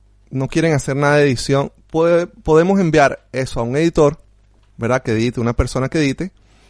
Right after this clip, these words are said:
y sale mejor. Creo que sale mucho mejor el, el video, ah, y ya que tú no quieres, eh, el músico no quiere enfrentarse a lo que es el,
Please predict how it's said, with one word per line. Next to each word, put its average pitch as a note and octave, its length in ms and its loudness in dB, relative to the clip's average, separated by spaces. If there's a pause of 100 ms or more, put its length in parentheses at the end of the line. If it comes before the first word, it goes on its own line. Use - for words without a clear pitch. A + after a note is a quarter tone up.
(220)
y D3 100 -2
sale B2 300 0
mejor. C#3+ 420 0
Creo A#2+ 220 -4
que E3+ 160 -4
sale B2 280 -2
mucho D#3 360 -2
mejor B2 320 -2
el, C#3+ 400 -2
el A#2 240 -8
video, C3+ 560 0 (280)
ah, - 120 -14 (340)
y C3 160 -6
ya B2 160 2
que D3 120 -6
tú D#3+ 120 -4
no D#3 120 -2
quieres, D#3+ 360 0 (600)
eh, A#2+ 440 0
el A#2 120 0
músico B2+ 360 -4
no C3+ 120 -2
quiere D3 320 2
enfrentarse B2+ 760 0
a C#3+ 60 4
lo C3+ 160 -2
que A#2+ 160 -6
es A#2 120 -4
el, B2+ 460 -6